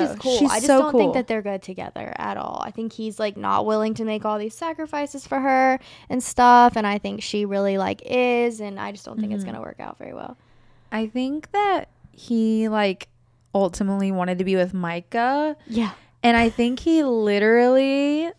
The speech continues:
Speaker 2: completely switched it up last minute just 'cause he wanted to be on the show.
Speaker 1: Yeah, that's what it definitely felt like. 'Cause I'm like, how, okay, so if the person that you wanted to marry says no,
Speaker 2: Mm-hmm.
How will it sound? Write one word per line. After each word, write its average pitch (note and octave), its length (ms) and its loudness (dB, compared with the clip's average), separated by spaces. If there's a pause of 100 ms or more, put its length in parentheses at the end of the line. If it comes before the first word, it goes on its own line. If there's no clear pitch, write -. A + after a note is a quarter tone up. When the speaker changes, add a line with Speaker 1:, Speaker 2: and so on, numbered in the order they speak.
Speaker 2:
completely D4 500 -2
switched - 380 -2
it A#3+ 80 2
up G3 200 4
last F#3+ 260 0
minute G3 260 -2
just F#3 160 -4
'cause F3+ 140 -2
he F3 40 0
wanted E3 180 -2
to - 60 -6
be - 60 -6
on - 80 -12
the F#3 60 -12
show. - 340 -8 (380)
Speaker 1:
Yeah, G#3 360 -2
that's A3+ 280 -2
what D4+ 120 2
it D4 100 0
definitely A#3+ 380 -2
felt G3+ 280 -6
like. - 240 -6
'Cause A#3+ 180 -10
I'm A#3+ 180 -4
like, A#3+ 180 -4
how, A#3+ 320 -2 (340)
okay, A#3+ 280 -4
so A#3 160 -4
if A3+ 80 -6
the A#3+ 80 -8
person C4 320 -4
that C4 180 -2
you A3+ 220 -4
wanted G#3+ 340 -4
to G#3+ 80 -12
marry G3+ 320 -8
says G#3 500 -10 (240)
no, A#3 720 -2
Speaker 2:
Mm-hmm. G#3 260 -4